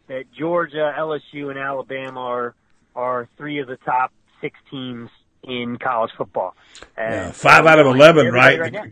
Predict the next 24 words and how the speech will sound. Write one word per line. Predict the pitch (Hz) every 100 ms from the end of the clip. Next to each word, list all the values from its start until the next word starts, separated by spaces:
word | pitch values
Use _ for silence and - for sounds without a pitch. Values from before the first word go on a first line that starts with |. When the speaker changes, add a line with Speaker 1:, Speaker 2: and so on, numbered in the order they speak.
| -
Speaker 2:
committee's | 123 139 139 120
got | 123
five | - 139 135
Speaker 1:
Yeah. | 123 123
Speaker 2:
out |
of | 120
the |
first | 107 127 120 120
eleven, | 120 123 131 123
Speaker 1:
Yeah, | 107
Speaker 2:
as | 117
you | 123
Speaker 1:
five | 180 214 233
Speaker 2:
say. |
Speaker 1:
of, | 233
Speaker 2:
Yeah. | 240 202
Speaker 1:
five | 196 214 220
of | 226
eleven | 226 208 185 185 185
in | 220
the | 151
Speaker 2:
Yeah. |
Speaker 1:
college | 165 170 160
football | _ - 147